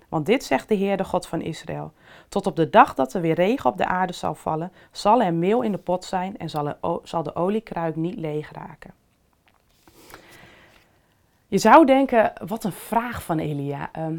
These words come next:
deze vrouw heeft het laatste beetje eten wat ze heeft, ehm, gaat ze klaarmaken. En Elia vraagt juist haar om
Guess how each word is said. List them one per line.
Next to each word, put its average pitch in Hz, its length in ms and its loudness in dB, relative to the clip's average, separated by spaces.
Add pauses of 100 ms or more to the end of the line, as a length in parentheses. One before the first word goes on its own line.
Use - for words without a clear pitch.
(120)
deze 185 240 -2
vrouw 208 300 4
heeft 202 200 -2
het - 80 -6
laatste 190 520 0
beetje 196 360 0
eten 185 280 -4
wat 185 120 -8
ze 170 100 -6
heeft, 175 480 -6
ehm, 160 400 -12
gaat - 260 -6
ze 180 100 -8
klaarmaken. 226 800 -6 (420)
En 190 160 -4
Elia 214 420 2
vraagt 214 420 0
juist 180 380 0
haar 233 480 0
om 190 280 -6